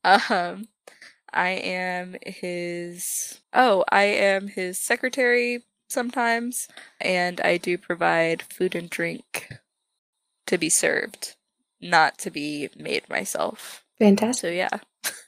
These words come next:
Speaker 2: Yes, we also have other things. Uh, cigar service is something that we have all been kind of exploring,
Speaker 1: Yes.
Speaker 2: um, and that is very interesting. Um, also, when we are in legal states, we enjoy exploring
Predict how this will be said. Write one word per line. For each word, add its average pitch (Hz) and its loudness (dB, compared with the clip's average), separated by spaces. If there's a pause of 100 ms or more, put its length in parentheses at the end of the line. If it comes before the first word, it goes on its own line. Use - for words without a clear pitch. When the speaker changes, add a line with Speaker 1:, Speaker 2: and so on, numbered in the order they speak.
(320)
Speaker 2:
Yes, 262 8
we 214 6
also 240 6
have 226 4
other 202 4
things. 185 2
Uh, 175 0
cigar 185 4
service 196 2
is 190 4
something 190 2
that 180 2
we 190 6
have 185 6
all 180 6
been 175 4 (260)
kind 196 6
of 180 2
exploring, 185 6
Speaker 1:
Yes. - -10 (140)
Speaker 2:
um, 175 4
and 180 4
that 190 4
is 185 0
very 175 2
interesting. 175 0 (480)
Um, 170 2
also, 185 6
when 180 6
we 180 10
are 175 6
in 175 6
legal 170 4
states, 170 2 (320)
we 175 -2
enjoy 170 2 (380)
exploring 165 2